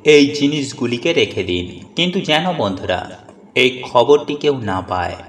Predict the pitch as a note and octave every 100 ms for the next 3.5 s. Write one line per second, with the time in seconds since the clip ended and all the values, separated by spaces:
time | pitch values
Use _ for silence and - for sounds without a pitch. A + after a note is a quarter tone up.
0 | - - D#3+ G#3+ - C#3+ F#3 G3+ G3+ F#3+
1 | C#3+ - F3 F3 D#3+ - A#2 G#2 F#2+ -
2 | - B2 B2+ C#3+ D3 E3 D3+ D3+ C3+ C3
3 | B2+ F#2 E2+ - -